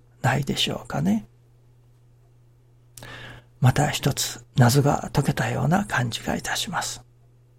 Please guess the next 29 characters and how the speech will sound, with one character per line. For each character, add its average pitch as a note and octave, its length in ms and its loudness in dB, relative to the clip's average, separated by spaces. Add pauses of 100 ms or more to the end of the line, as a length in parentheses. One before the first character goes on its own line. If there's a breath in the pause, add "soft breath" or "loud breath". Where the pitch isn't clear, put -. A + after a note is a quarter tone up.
(1400)
ど D#3+ 100 2
う C#3 40 2
ぞ、 C#3 200 -2 (2000 loud breath)
何 D#3 260 6
々 C3 220 2 (280)
す - 240 0
る A3+ 180 4
ま F3+ 220 2
で - 180 -14 (1500)
の G3 200 8 (280)
精 G3 300 4
進 C#3+ 400 -4
努 F3 120 4
力。 - 340 -6 (2250)
こ B2+ 140 4
れ D3+ 120 6
な A#3 160 6
ら - 280 0
で C3+ 140 4
き D3+ 120 0
る C#3+ 100 2
か - 140 -2
も A#3+ 120 2
し - 140 0
れ - 60 0
ま - 120 -2
せ - 160 -8
ん F#3+ 140 -2
ね。 G#3+ 200 0